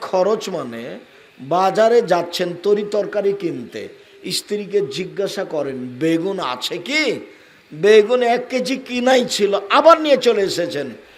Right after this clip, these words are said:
এটা ভুল হয়েছে। আর আপনার স্ত্রী যখন বেগুন কেটে তরকারি সাজাচ্ছিল, তখন চারটা বেগুন ছিল, চারটাই কাটতে পাবে না, তিনটা কাটবে আর একটা রেখে দিবে।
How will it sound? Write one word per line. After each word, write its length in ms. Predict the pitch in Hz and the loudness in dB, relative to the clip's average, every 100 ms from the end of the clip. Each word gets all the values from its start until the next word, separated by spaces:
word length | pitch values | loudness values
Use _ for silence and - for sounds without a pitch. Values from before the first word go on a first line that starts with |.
| - - | -20 -12
এটা 180 | 139 147 | -6 -6
ভুল 380 | 131 156 147 | -2 -2 -2
হয়েছে। 320 | 107 95 - - _ _ _ _ _ _ _ _ _ _ _ _ _ _ _ _ _ _ _ _ _ - | -6 -10 -12 -14 _ _ _ _ _ _ _ _ _ _ _ _ _ _ _ _ _ _ _ _ _ 4
আর 140 | 196 | 6
আপনার 460 | 214 220 247 277 285 | 6 4 2 2 2
স্ত্রী 360 | - 330 339 | 0 0 2
যখন 440 | 277 269 208 254 226 | 6 6 6 -2 2
বেগুন 500 | 214 214 233 233 - - | 4 4 2 -2 -6 0
কেটে 340 | 220 220 202 | 2 4 4
তরকারি 540 | 202 220 208 180 220 214 | 2 2 0 2 -2 0
সাজাচ্ছিল, 800 | - - 190 254 - - 185 151 151 202 247 285 - - _ _ _ 202 | -2 -4 -2 -2 -2 -4 -2 -2 0 0 0 -2 -8 -20 _ _ _ 4
তখন 400 | 202 202 196 - | 4 4 -2 0
চারটা 560 | - 240 254 - - 277 | 4 4 4 0 4 6
বেগুন 420 | 240 220 226 226 | 10 8 6 -2
ছিল, 340 | - 220 180 175 - | -2 0 0 -2 -4
চারটাই 440 | 233 233 233 247 240 | -4 -4 -2 0 0
কাটতে 380 | 214 202 - 185 | -2 -6 -4 -4
পাবে 260 | 160 131 | -4 -6
না, 200 | 104 90 - _ _ _ - | -10 -14 -18 _ _ _ 0
তিনটা 380 | 226 220 226 | 0 0 -2
কাটবে 340 | 220 208 190 202 | -2 -4 0 0
আর 60 | |
একটা 240 | 202 - 190 | 0 -2 -4
রেখে 300 | 185 - 147 | -4 -4 -8
দিবে। 220 | 135 | -8